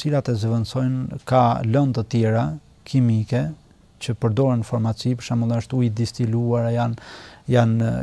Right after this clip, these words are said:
i oksigjenuar, me fjalë uji i oksigjenuar, janë disa, ë, lëndë të tjera të cilat e zëvendësojnë më së miri alkoolin. Pra në qoftë se zëvendësohet me të tjera, megjithëse ai është alkool farmaceutik. Por nëse ka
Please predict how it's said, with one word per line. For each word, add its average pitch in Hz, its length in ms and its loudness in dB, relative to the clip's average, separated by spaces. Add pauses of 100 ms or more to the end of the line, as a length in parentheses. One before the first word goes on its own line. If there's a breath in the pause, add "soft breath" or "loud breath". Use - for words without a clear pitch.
i 123 100 8
oksigjenuar, 117 840 6
me 107 140 2
fjalë 117 220 0
uji 123 140 6
i 113 40 4
oksigjenuar, 113 720 0
janë 135 200 2
disa, 117 280 2
ë, - 800 -2
lëndë 139 320 6
të 110 140 2
tjera 135 260 6
të 113 180 -6
cilat 131 360 0
e 120 140 2
zëvendësojnë 131 800 0
më 147 100 2
së 127 160 -2
miri 127 240 0 (200)
alkoolin. 107 440 -2 (460)
Pra 120 120 -4
në 110 120 -2
qoftë 160 180 0
se 120 160 2 (220)
zëvendësohet 117 560 0
me 113 120 0 (320)
të 117 180 -4
tjera, 127 300 2 (480 loud breath)
megjithëse 135 380 4
ai 151 160 6
është - 220 -6 (100)
alkool 139 560 4 (420)
farmaceutik. 127 800 0 (1300 soft breath)
Por 139 240 12
nëse 160 320 2
ka 127 240 10